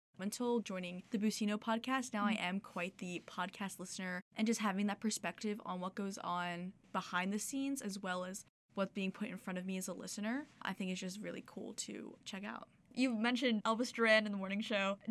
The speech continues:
Speaker 2: Do you have any inspirations when you just, like, go in, do an interview, or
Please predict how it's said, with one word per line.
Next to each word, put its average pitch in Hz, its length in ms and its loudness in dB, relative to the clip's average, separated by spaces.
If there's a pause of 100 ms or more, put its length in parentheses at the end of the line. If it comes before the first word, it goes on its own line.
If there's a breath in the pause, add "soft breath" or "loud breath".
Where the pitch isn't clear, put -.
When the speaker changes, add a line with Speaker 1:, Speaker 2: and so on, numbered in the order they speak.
Speaker 2:
Do 220 100 4
you 320 120 8
have 226 360 8
any 254 160 6
inspirations 285 800 2
when 240 160 4
you 208 420 2
just, 208 160 -6
like, 202 160 0
go 202 280 4
in, 196 260 4 (320 loud breath)
do 226 160 6
an 214 80 4
interview, 208 480 0
or 208 280 2